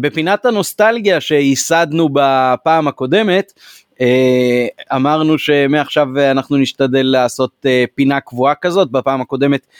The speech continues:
סיקרנו את העניין של הקפטנים בשנות האליפות הראשונות, ועכשיו, אה, אנחנו צוללים לאירועים שבעצם הובילו לכך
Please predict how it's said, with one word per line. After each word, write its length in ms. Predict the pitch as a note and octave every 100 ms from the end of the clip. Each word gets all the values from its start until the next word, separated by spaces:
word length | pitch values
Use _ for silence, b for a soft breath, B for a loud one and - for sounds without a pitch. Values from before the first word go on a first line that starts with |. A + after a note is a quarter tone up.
| b -
סיקרנו 600 | - C#3+ - D3+ D3 C#3+
את 120 | -
העניין 640 | C3 B2 A#2+ C#3 C3+ C#3
של 140 | C3 C#3
הקפטנים 680 | - D#3 - D#3+ D3 C3+ B2+
בשנות 540 | B2+ B2+ - C#3 C3
האליפות 440 | C3 B2 - C#3+
הראשונות, 540 | C3 A#2+ - C3+ G3+ - b b b A#2+
ועכשיו, 420 | A#2+ - E3 D#3 D3+
אה, 380 | D#3+ D3+ D3 C3
אנחנו 320 | C#3+ - C#3+
צוללים 720 | - D#3 C#3+ C#3+ E3+ G3+ G3
לאירועים 1600 | E3+ D#3+ D#3 D#3 D3+ D3 - C#3 C#3 C3+ - C#3 C#3+ E3 G#3+ G#3+
שבעצם 600 | F3+ F3 F3 F3 F#3 E3+
הובילו 540 | D3+ D3+ D3 A#3+ B3
לכך 380 | A3+ G#3 A#3+ C4+